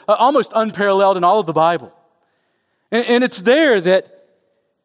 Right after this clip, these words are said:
he says in Colossians two sixteen to eighteen, he's speaking of Sabbath, Sabbath days, amongst other things, says this,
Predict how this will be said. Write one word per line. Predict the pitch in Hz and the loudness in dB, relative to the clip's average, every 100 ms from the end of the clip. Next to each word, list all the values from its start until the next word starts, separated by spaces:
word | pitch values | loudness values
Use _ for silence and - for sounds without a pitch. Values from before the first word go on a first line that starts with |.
| - | -4
he | 240 | -2
says | 220 262 269 262 - | 0 2 4 2 0
in | 214 214 | -6 -6
Colossians | 196 220 233 247 247 220 175 | -4 0 2 0 -2 -10 -10
two | - 233 247 202 | -10 -4 -2 -2
sixteen | - 247 - 233 220 | -6 -10 -8 -6 -2
to | 202 208 | 0 0
eighteen, | 233 - 185 131 101 110 _ _ _ _ _ _ _ _ _ _ | -2 -6 -8 -8 -12 _ _ _ _ _ _ _ _ _ _ _
he's | 220 - | -12 -4
speaking | 277 294 277 233 | 0 2 2 0
of | - | -2
Sabbath, | 240 233 208 139 _ _ _ _ _ _ - | -2 0 0 -4 _ _ _ _ _ _ -12
Sabbath | - 226 220 165 | -2 0 0 -2
days, | 196 190 | 0 0
amongst | 190 175 196 | -4 -2 -2
other | 196 | -2
things, | 190 165 156 | -2 -4 -4
says | - 160 | -6 -6
this, | 165 156 110 - - | -4 -4 -6 -16 -20